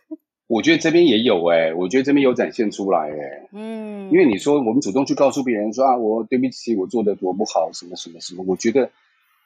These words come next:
Speaker 1: 对五爻的我来说有一点难度。
Speaker 2: <laughs>
Speaker 1: 但是呢，我只能在喝了一点酒以后，有点微茫的时候，我才会去说，才会去做。
Speaker 2: OK。
Speaker 1: 对。
Speaker 2: 我刚刚看到聊天室。
Speaker 1: 哎，对不起，
Speaker 2: 太好笑。
Speaker 1: 我刚刚讲那个尴尬，对不对？我在想，
Speaker 2: 嗯。
Speaker 1: 刚刚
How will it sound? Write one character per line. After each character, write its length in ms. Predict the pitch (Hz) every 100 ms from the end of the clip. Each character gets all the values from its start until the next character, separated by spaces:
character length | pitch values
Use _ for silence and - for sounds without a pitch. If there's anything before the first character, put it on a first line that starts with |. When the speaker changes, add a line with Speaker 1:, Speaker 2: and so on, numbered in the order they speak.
| _ -
Speaker 1:
对 300 | 165 131 -
五 180 | 113 90
爻 200 | 92 98
的 80 | 101
我 240 | 90 82
来 220 | 78 80 85
说 260 | - 107
有 180 | 95 90
一 40 |
点 220 | 95 82 71
难 240 | 69 71
度。 260 | - - - _ _ _ -
Speaker 2:
<laughs> 480 | 269 285 233 240 _
Speaker 1:
但 160 | 165 151
是 140 | 165
呢， 100 | 135
我 160 | 127 135
只 220 | 98 -
能 100 | 107
在 320 | 113 127 98 - _
喝 180 | - 139
了 80 | 131
一 40 |
点 200 | 113 113
酒 140 | 104
以 140 | 95 85
后， 180 | 104 101
有 120 | 101
点 160 | 107
微 160 | 90 87
茫 200 | 107 113
的 100 | 92
时 120 | -
候， 60 | 98
我 100 | 78
才 120 | 90
会 120 | 90
去 140 | 90 95
说， 480 | - 92 90 95 _
才 140 | -
会 80 | 85
去 140 | 82 87
做。 180 | - 90 - - _ - 523 453 427 381 _
Speaker 2:
OK。 280 | 359 392 392 370 339 349 - _ _ _ _ _ _ _ _
Speaker 1:
对。 140 | - 220
Speaker 2:
我 80 | 262
刚 140 | 302
刚 80 | 403
看 200 | - 302
到 60 |
聊 160 | 285 240
天 240 | 254 269
室。 260 | 285 - 302
Speaker 1:
哎， 260 | 160 127 - _ _ _ _ _ - -
对 100 | 165
不 40 |
起， 20 | 151
Speaker 2:
太 0 |
好 0 |
笑。 80 |
Speaker 1:
我 60 | 92
刚 100 | 147
刚 80 | 170
讲 140 | 110
那 80 | 131
个 20 |
尴 240 | - 135 135
尬， 160 | 139
对 140 | 120 107
不 60 |
对？ 160 | 107 95
我 100 | 98
在 100 | 160
想， 220 | 160 95
Speaker 2:
嗯。 20 | 90
Speaker 1:
刚 80 |
刚 220 | 131 147